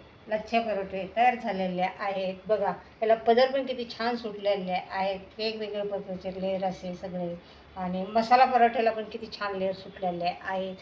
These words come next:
हे परोठे असे खूप खमंग भाजले आ-, आणि खूप खायला पण खूप टेस्टी लागतात. आणि हे लाटण्याचे पण दोन प्रकार दाखवले आणि याचे, अ, साधा परोठा आणि मसाला परोठा हे दोन प्रकार दाखवले.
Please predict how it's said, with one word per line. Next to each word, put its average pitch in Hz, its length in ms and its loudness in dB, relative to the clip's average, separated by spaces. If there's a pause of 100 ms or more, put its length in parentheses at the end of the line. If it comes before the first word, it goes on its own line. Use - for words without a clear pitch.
(260)
हे 247 60 8
परोठे 247 480 6
असे 202 440 0 (120)
खूप 269 240 -4
खमंग 269 420 2
भाजले 202 460 -2
आ-, 208 260 -6
आणि 196 400 -8 (300)
खूप 240 140 -10 (200)
खायला 214 280 4
पण 285 180 -6
खूप 247 100 -12 (120)
टेस्टी 240 360 -2
लागतात. 185 380 0 (420)
आणि 185 380 -4 (480)
हे 214 380 -4
लाटण्याचे 247 460 2
पण 285 180 -4
दोन 247 180 -4
प्रकार 226 340 -2
दाखवले 196 500 -4 (140)
आणि 185 360 -4 (280)
याचे, 202 420 -2 (380)
अ, 196 180 -8
साधा 208 340 4
परोठा 254 320 2
आणि 220 180 0
मसाला 202 360 -2
परोठा 196 420 -4 (320)
हे 240 80 0
दोन 247 200 -2
प्रकार 196 340 -6
दाखवले. 180 460 -6